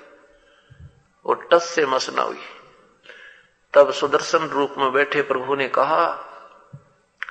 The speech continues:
"पहलवान जब क्या कह रहा था कि एक, एक का मारूं था और बीस मरे थे, या माला नहीं उतरती तेरे ते, पसीने आ रहे, शर्मिंदा होकर खड़ा हो गया एक तरफ ने।"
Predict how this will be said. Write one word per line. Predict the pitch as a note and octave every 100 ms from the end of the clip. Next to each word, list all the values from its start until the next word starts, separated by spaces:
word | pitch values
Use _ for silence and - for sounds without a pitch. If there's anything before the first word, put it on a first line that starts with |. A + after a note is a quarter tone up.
| - - - - - _
"पहलवान | C#3+ E3 E3+ G3+
जब | G3 G3 -
क्या | - F#3+
कह | F#3+ G#3+
रहा | F#3
था | D3+ D#3
कि | D3+ E3+
एक, | E3+ E3 -
एक | D#3+ E3+ -
का | E3+
मारूं | E3 E3 D#3+ D3+
था |
और | D3+
बीस | C#3 D#3 D3+
मरे | D#3 E3 D#3+ D3
थे, | C#3+ - - - - -
या | D3 D#3+ D3 - - - - - - - - - _
माला | B2+ D3+ E3 E3
नहीं | D3+
उतरती | B2+ C3+ C3 C3
तेरे | B2 B2+
ते, | C3 - - - - -
पसीने | C#3 D3 D3+ D3
आ | D3+
रहे, | C3+ C3
शर्मिंदा | - C#3+ C#3+ C#3 C3
होकर | A#2 B2+
खड़ा | B2 C3+ C#3+
हो | B2+
गया | A#2+ A#2
एक | -
तरफ | - - -
ने।" | -